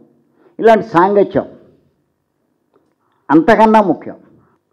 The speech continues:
శంకరాచార్య వారు అంటారు కదా, "త్రిజగతి సజ్జన సంగతి రేఖ భవతి భవార్జున తరణే నౌక." ఇంక ఏ కాలంలో అయినా సరే సాంగత్యమే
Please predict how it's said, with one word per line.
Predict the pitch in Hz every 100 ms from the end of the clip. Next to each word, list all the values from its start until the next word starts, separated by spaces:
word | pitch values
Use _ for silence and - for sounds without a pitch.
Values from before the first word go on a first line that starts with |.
| _ _ _ _
శంకరాచార్య | 110 107 151 151 151
వారు | 147 131
అంటారు | 127 139
కదా, | 123 98 85 - _ _ _ _ _
"త్రిజగతి | 143 185 160 143 135 - 101 - _ _ -
సజ్జన | 120 113 135 139
సంగతి | 135 113 120 127 127 135
రేఖ | 120 107 104 107 104 _ _ _ _ _ -
భవతి | 104 123 147 175 208
భవార్జున | 139 135 143 143 120 131 143 233 - _ _ _ _ _ _ _ -
తరణే | 120 131 143 170 220 - - _ _ _
నౌక." | 101 98 90 - - _ _ _ _ _ _ _ _ -
ఇంక | 110
ఏ | 113 107 151 175 175
కాలంలో | 131 160 180 185 185
అయినా | 185 180
సరే | 147 92 - _ _ _ _ _ _ _ _ _ _ _ _ _ _ -
సాంగత్యమే | 127 156 175 180 - 165 170 202 -